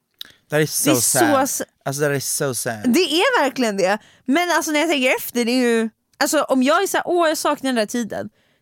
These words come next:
Speaker 2: då kan jag gå tillbaka och också kolla på bilder från tiden. Det kunde, det har ju inte våra, liksom,
Speaker 1: Nej,
Speaker 2: tidigare
Speaker 1: true.
Speaker 2: generationer kunnat göra, utan då är det så här, "Åh, vilken fin tid."
Speaker 1: Men
Speaker 2: Och så ti-,
Speaker 1: f-,
Speaker 2: har man
Speaker 1: för min
Speaker 2: bilderna i
Speaker 1: del,
Speaker 2: huvudet.
Speaker 1: det är väl, det är aldrig någonsin från en konsert, alltså, förstår du?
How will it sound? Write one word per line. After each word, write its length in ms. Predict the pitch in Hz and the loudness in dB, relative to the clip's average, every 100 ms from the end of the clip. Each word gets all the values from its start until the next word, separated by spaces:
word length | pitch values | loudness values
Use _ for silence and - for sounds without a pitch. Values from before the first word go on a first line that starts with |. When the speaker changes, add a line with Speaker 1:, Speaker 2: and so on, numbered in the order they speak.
| _ | _
Speaker 2:
då 80 | 302 | -2
kan 140 | 359 359 | 2 2
jag 120 | 262 | 2
gå 60 | |
tillbaka 320 | 262 240 233 214 | 0 0 0 -2
och 20 | |
också 180 | - 214 | -4 -10
kolla 260 | - 220 | -2 -2
på 120 | 214 214 | 0 -2
bilder 440 | 202 254 190 262 | 0 -2 0 -2
från 160 | 262 208 | -2 -6
tiden. 420 | - - 58 214 _ _ _ _ - | -8 -10 -10 -12 _ _ _ _ -4
Det 140 | 285 | -2
kunde, 380 | - 339 233 220 | 0 0 0 -2
det 200 | 220 311 | -2 0
har 160 | 294 233 | 2 0
ju 80 | 220 | -2
inte 340 | 208 - 220 | -4 -2 -2
våra, 220 | 208 180 | 0 -2
liksom, 420 | - - - 214 214 - - - - _ - | -4 -8 -8 -8 -14 -18 -20 -20 -20 _ -8
Speaker 1:
Nej, 360 | 165 165 165 | 0 2 2
Speaker 2:
tidigare 380 | 277 240 165 214 | 0 2 2 2
Speaker 1:
true. 100 | 208 | 2
Speaker 2:
generationer 440 | 196 202 - 208 214 | 0 0 -2 -2 -2
kunnat 280 | 196 202 | -2 -2
göra, 260 | 214 185 196 | 0 0 0
utan 180 | 208 214 | -2 -4
då 60 | |
är 20 | 254 | -2
det 40 | |
så 60 | 208 | -4
här, 80 | - | -4
"Åh, 180 | 349 370 | -2 0
vilken 300 | 320 247 220 | -2 -4 -4
fin 240 | 208 185 | -4 -6
tid." 340 | 196 208 - 214 _ - - - - | -4 -4 -4 -16 _ -20 -20 -20 -6
Speaker 1:
Men 200 | 185 202 | -2 0
Speaker 2:
Och 140 | 277 | -2
så 80 | 269 | -6
ti-, 140 | 262 - | -4 -2
Speaker 1:
f-, 60 | 269 | 0
Speaker 2:
har 80 | |
man 120 | 247 226 | 2 2
Speaker 1:
för 20 | |
min 180 | 220 214 | 4 4
Speaker 2:
bilderna 220 | 202 185 | 4 4
i 40 | |
Speaker 1:
del, 80 | 214 | 4
Speaker 2:
huvudet. 160 | 226 196 196 | 0 2 2
Speaker 1:
det 60 | 202 | 2
är 20 | |
väl, 80 | 208 | -2
det 100 | 175 | -2
är 240 | 202 - 214 | -6 -4 -6
aldrig 280 | 202 185 | -4 -4
någonsin 420 | 202 190 - 156 139 | -4 -4 -6 -8 -8
från 160 | 151 | -8
en 60 | 147 | -10
konsert, 560 | - 147 - - 208 - | -10 -12 -12 -14 -14 -14
alltså, 180 | 147 143 | -12 -12
förstår 260 | 151 - | -12 -10
du? 100 | 160 | -10